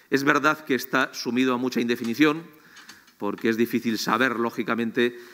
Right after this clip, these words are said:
un aspecto que determinará de forma determinante, eh, cómo va a ser la evolución de la economía el próximo ejercicio, que es la duración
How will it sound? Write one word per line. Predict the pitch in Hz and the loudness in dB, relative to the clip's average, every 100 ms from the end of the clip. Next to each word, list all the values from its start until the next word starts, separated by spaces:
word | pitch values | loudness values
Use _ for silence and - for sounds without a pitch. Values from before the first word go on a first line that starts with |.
| - | -8
un | 117 117 | -2 0
aspecto | 120 - 123 - 131 | 0 0 -2 0 2
que | 123 | 2
determinará | 113 117 110 110 123 | 2 0 0 2 2
de | 123 | 0
forma | 123 123 123 123 - - | -2 2 2 2 -2 -4
determinante, | 117 113 117 113 147 135 127 123 - - - - - - - | -2 0 0 2 2 2 -2 -4 -8 -20 -20 -20 -20 -20 -8
eh, | 110 113 - | -2 -2 2
cómo | 131 123 | 2 4
va | 123 | 4
a | |
ser | - 139 120 | 2 0 2
la | |
evolución | 117 113 110 - 123 123 127 | 0 0 -2 2 2 2 -2
de | 120 | 0
la | 117 | 0
economía | 120 117 120 120 | 2 0 2 2
el | |
próximo | 120 117 120 | 0 -2 0
ejercicio, | 127 117 131 - 127 139 - - - - | 0 0 0 4 2 2 -12 -20 -16 0
que | 127 | 2
es | 131 | 4
la | 131 | 2
duración | 120 117 113 - 143 165 | 2 0 2 2 2 2